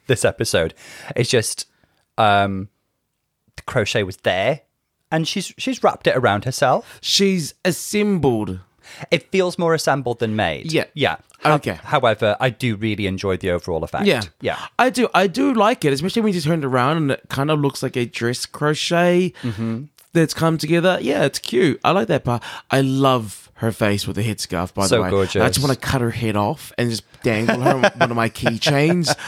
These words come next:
Speaker 2: because her face just looks amazing.
Speaker 1: Adorable.
Speaker 2: It's lovely.
Speaker 1: Adorable.
Speaker 2: Okay, this is the looks. These are the queens, Tom. Tell me your top three and your bottom three. I
Speaker 1: So
Speaker 2: can go first if you want.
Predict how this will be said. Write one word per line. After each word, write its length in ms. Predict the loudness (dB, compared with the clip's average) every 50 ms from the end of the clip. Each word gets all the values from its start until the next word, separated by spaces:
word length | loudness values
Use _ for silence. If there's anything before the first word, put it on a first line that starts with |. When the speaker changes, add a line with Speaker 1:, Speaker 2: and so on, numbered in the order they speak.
| -12 -4 -4
Speaker 2:
because 320 | -2 0 2 2 2 0
her 180 | 0 0 0 0
face 460 | 0 -2 -2 0 0 0 0 0 -2
just 240 | -4 -4 -4 -4 -4
looks 300 | -4 -6 -4 -4 -6 -6
amazing. 580 | -4 -2 -2 -2 -2 -2 -4 -4 -2 -2 -2 0
Speaker 1:
Adorable. 580 | 2 2 2 2 2 0 -2 -2 -4 -4 -2 -2
Speaker 2:
It's 160 | -4 -4 -2
lovely. 260 | -2 -2 0 0 -2
Speaker 1:
Adorable. 280 | -2 -2 -4 -2 0 0
Speaker 2:
Okay, 160 | 0 0 0 -2 -4 -12 -20 -20 -20 -20 _ 0
this 220 | 2 2 2 2
is 80 | 0 0
the 100 | 2 2
looks. 300 | 4 2 2 0 -2 -2
These 160 | 0 0 0
are 20 | -2
the 80 | -4
queens, 400 | -4 0 0 2 2 2 0 0
Tom. 220 | 2 2 2 2 0
Tell 240 | -2 -2 0 0
me 100 | 2 2
your 120 | 2 2 2
top 260 | 2 0 -2 -2 -4
three 240 | -4 -2 0 0 0
and 80 | 0
your 80 | 0 -2
bottom 260 | -2 -2 -2 -2 -2
three. 300 | -4 -6 -8 -10 -10 -10 -12 -16 -20 -20 _ -2 2
I 60 | 2
Speaker 1:
So 80 | 4 4
Speaker 2:
can 80 | 2
go 80 | 2 0
first 240 | 0 0 -2 -2 -4
if 100 | -8 -8
you 80 | -10
want. 80 | -10 -12